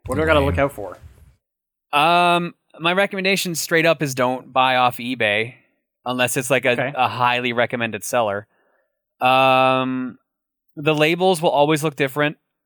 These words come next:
Speaker 3: S-, the circuit boards usually have the word Nintendo written on them, but s-, if they're fake, they don't usually have that, or it's written wrong. Like, I've seen Nintendo.
Speaker 2: Great.
Speaker 3: Uh, I've also,
Speaker 2: Yeah.
Speaker 3: yeah, I've also seen the text of Game Boy Advance on the cartridge also wrong.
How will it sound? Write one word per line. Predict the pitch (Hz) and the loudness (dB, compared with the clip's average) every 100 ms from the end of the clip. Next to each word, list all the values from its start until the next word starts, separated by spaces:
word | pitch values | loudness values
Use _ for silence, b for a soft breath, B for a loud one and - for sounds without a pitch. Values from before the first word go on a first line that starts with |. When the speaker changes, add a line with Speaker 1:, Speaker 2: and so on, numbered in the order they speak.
| _ _ _ _ _ - | _ _ _ _ _ -8
Speaker 3:
S-, | - | -8
the | - 139 | -6 -4
circuit | - 156 156 156 | -2 -2 -2 -2
boards | 170 175 175 170 151 123 113 127 | 0 2 2 -2 -8 -16 -14 -8
usually | 165 170 190 202 | -6 -6 -4 -4
have | 170 165 | -2 -2
the | 151 | -2
word | 156 | -4
Nintendo | 139 123 143 151 160 | -4 -8 -8 -6 -6
written | 175 180 | -6 -4
on | 175 190 | -4 -4
them, | 226 247 _ _ _ _ - | -6 -8 _ _ _ _ -2
but | 139 123 | -2 -2
s-, | - - | -6 -6
if | 131 | -4
they're | 139 127 117 | 0 0 -2
fake, | - - 127 - | -8 -4 -2 -2
they | - 117 | -4 -6
don't | 104 104 117 | -4 -6 -6
usually | 139 156 | -10 -4
have | 151 156 | -2 0
that, | 175 | -2
or | 127 | -2
it's | 120 110 | -4 -4
written | 123 120 | -8 -6
wrong. | 117 104 104 117 | -4 0 0 -2
Like, | 135 113 | -6 -2
I've | 117 | -2
seen | - 123 | -2 -6
Nintendo. | 120 107 117 107 113 113 120 147 _ _ _ _ _ _ _ _ _ _ - _ _ _ - | -6 -6 -2 -2 0 -2 -2 -4 _ _ _ _ _ _ _ _ _ _ -20 _ _ _ -6
Speaker 2:
Great. | 104 | 0
Speaker 3:
Uh, | 101 104 | 2 2
I've | 107 117 120 | 2 0 2
also, | 127 92 | 2 2
Speaker 2:
Yeah. | 95 | 0
Speaker 3:
yeah, | 131 123 | 0 0
I've | 123 | 2
also | 147 151 | 0 0
seen | 147 160 | 0 2
the | 143 | 0
text | 127 139 - 139 | 0 -2 -2 -6
of | 113 | 0
Game | 123 127 | 0 2
Boy | 127 | 2
Advance | 117 110 117 135 135 | 2 0 -2 -2 -2
on | 131 | -2
the | 127 | -2
cartridge | - 127 127 127 | -2 -2 -2 -4
also | 127 127 139 131 | 0 0 0 0
wrong. | 131 127 131 131 143 | 0 2 0 -4 -14